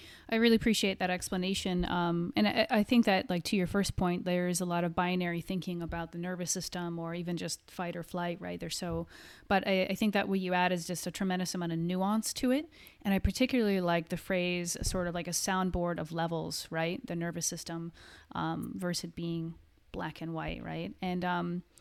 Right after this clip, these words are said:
one of the things I think a lot about is our relationship to pleasure, uh, my relationship to pleasure, the people I work with as well. And having worked at a medical startup <laughs> for five years, that was, like, gung-ho, you know, I was, like, employee ten, and then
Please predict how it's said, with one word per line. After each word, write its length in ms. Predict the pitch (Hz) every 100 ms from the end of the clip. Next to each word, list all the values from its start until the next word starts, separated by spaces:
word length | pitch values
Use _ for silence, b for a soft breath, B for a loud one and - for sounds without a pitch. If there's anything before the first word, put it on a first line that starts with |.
| B B B
one 140 | 220 254
of 80 |
the 100 | 247
things 280 | 226 196 185
I 80 | 175
think 160 | 196 180
a 60 |
lot 220 | 175 180
about 300 | 190 170 165
is 160 | 165 160
our 220 | 170 170
relationship 580 | 170 175 175 185 170 170
to 100 | -
pleasure, 480 | - 165 165 185 240 - -
uh, 280 | 175 170 175 -
my 200 | 170 165
relationship 540 | 185 185 190 202 202 -
to 60 |
pleasure, 440 | - 208 214 226 208
the 140 | 175
people 260 | - 196 185
I 160 | 175
work 260 | 175 175 -
with 140 | 170
as 160 | 165 -
well. 300 | 170 185 202
And 260 | 175 165 - -
having 360 | - 196 202 180
worked 260 | 208 - 190
at 100 | 175
a 60 |
medical 380 | 180 185 180 185
startup 600 | - - 165 180 220 -
<laughs> 100 | -
for 160 | - 220
five 300 | 208 202 214
years, 340 | 214 233 240
that 120 | 180
was, 200 | - 185
like, 200 | - 170 -
gung-ho, 560 | 180 202 180 190 220
you 100 | 254
know, 120 | 185 180
I 20 |
was, 120 | 180
like, 140 | 185
employee 460 | 180 175 196 185 185
ten, 360 | - 180 180 208
and 160 | 190
then 240 | 170 170